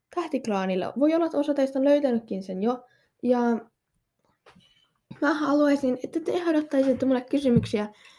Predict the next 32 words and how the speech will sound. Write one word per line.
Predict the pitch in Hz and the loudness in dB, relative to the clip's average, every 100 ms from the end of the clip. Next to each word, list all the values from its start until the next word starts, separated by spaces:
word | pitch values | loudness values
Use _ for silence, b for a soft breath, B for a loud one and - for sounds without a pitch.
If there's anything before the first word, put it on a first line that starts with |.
| B - | B 2
joita | 269 | 4
mä | 285 | 4
tuun | 302 277 262 | 2 2 4
kysymään | 294 277 226 - 190 - _ - | 0 2 0 0 -4 -8 _ -6
Tähtiklaanilta. | 226 220 202 95 - - - _ _ _ - | -6 -6 -8 -10 -10 -14 -20 _ _ _ -2
Ja | 240 | -2
mä | 240 | 4
tuun | 285 | 2
siis | 285 254 247 | 2 2 2
jaksossa | 247 - 233 196 | 0 0 -2 0
nauhoittaa | 214 247 302 302 285 | 0 0 0 -4 -8
sen, | 302 277 | -4 -2
kun | 277 | 0
mä | 277 | 0
kysyn | 285 277 269 | -2 -2 -4
ne, | 285 b b _ _ | -8 b b _ _
ja | 339 381 - _ | -4 -4 -8 _
kerron | 311 320 | -2 0
vastaukset, | 330 359 - 240 - - | 0 -2 -4 -6 -4 -2
mitä | 240 320 | 0 0
Tähtiklaani | 330 320 320 320 320 | -2 -6 -6 -2 -4
sanoo | 320 381 302 175 | -4 -4 -4 -6
niistä. | - - - 226 b b b b - | -10 -14 -16 -18 b b b b 0
Ja | 233 | 2
nämä | 220 226 | 4 0
kysymykset | 226 285 254 254 220 | 0 0 0 0 -2
on | 202 | -2
niinku | 202 196 208 - | -2 -2 -4 -4
kyllä | 208 202 214 | 0 2 2
ja | 226 | 2
ei | - 247 | 0 0
kysymyksiä. | 262 262 262 269 - 262 262 | -2 -2 -4 -6 -4 -4 -4